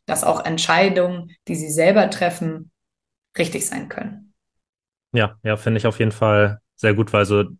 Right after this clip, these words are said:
Speaker 2: der Kreativitätskiller ja eigentlich ist, wenn man, also wenn die Spieler Angst haben müssen, ähm, dass die Entscheidung, so wie sie die treffen, dann falsch ist. Und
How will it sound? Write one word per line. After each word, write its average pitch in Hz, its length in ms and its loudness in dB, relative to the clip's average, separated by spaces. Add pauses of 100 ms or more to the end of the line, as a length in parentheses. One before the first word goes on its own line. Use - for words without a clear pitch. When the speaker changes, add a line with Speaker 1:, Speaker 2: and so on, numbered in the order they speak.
Speaker 2:
der 104 400 2
Kreativitätskiller 107 1300 -2
ja 107 120 2
eigentlich 104 380 -2
ist, 101 240 -8
wenn 104 160 2
man, 98 400 0 (540)
also 101 160 0
wenn 107 80 4
die 107 80 2
Spieler 120 340 2
Angst 120 380 -2
haben 107 340 0
müssen, 107 540 -4
ähm, 101 400 -6 (400)
dass - 160 -4
die 107 100 2
Entscheidung, 101 600 2
so 98 180 -2
wie 101 60 -2
sie 98 180 -6
die 98 160 -4
treffen, 104 320 -4
dann 98 120 -4
falsch 110 420 -4
ist. 135 260 -6
Und 95 320 -8